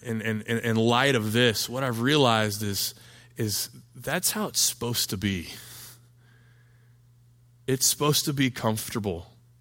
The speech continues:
and it's supposed to feel right because you're, you're in your father's house, right? And now I get some of you don't have the relationship with your father where you go home, but here's what I mean. When you're with God,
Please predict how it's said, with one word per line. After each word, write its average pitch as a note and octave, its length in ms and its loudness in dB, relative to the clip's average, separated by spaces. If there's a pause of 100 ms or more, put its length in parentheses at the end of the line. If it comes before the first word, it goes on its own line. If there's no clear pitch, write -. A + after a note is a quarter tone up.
(380)
and A2+ 120 0
it's G2+ 100 -2
supposed - 300 -2
to C#3 60 -4
feel B2+ 260 0
right G2 560 -2 (480)
because A#2 340 -4
you're, B2 180 0 (140)
you're B2 240 -8
in D#3 100 -2
your F#2+ 100 -4
father's A2+ 480 -6
house, - 500 -8 (480)
right? B2 280 -6 (320)
And B2 100 -6
now B2 80 -2
I C#3+ 120 4
get B2+ 400 4
some B2+ 180 -2
of B2+ 140 0
you B2 240 4
don't A#2 340 -2
have A2+ 280 0
the A2+ 80 0
relationship A2 320 -2
with A2 80 -4
your G#2 40 -2
father A2 320 0
where G#2+ 100 0
you G#2 100 -2
go G2+ 200 -2
home, G2+ 280 -2 (300)
but G#2+ 100 -8
here's C#3 200 -4
what B2 120 2
I G#2+ 40 2
mean. G#2 300 2 (300)
When A2 140 0
you're C#3+ 160 4
with B2 180 0
God, B2 460 4